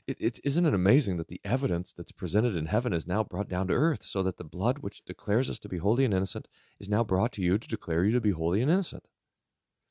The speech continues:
And the same thing in baptism, same thing in the preaching. So, so it's not like we fall away and then are brought back by the absolution every single time. We, we live under the,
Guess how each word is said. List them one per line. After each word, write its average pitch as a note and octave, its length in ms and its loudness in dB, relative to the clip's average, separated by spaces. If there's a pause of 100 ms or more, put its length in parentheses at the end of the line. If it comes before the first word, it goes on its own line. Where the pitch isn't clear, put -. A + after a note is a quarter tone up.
(1080)
And F2+ 80 -6
the F#2 40 -2
same A#2+ 220 4
thing B2+ 140 0
in A#2 80 0
baptism, G2 500 -4
same F#2 220 -2
thing G2 160 -8
in F#2+ 60 -2
the F#2 60 -2
preaching. - 440 -8
So, - 260 -2 (680)
so D3 120 -4
it's - 140 -4
not E3+ 240 0
like C#3 280 2
we G#2 300 4 (320)
fall B2 400 2
away G2 340 6
and F2+ 140 2
then F2+ 140 0
are E2 140 2
brought F#2+ 400 -4
back D2 420 -10
by D#2+ 180 -6
the D#2 200 -2
absolution E2 640 -4
every D#2+ 180 -4
single D2+ 240 -4
time. D2 460 -4 (1120)
We, G2+ 180 -8
we G#2 220 4
live G#2 360 4
under F#2+ 240 0
the, D2+ 300 -2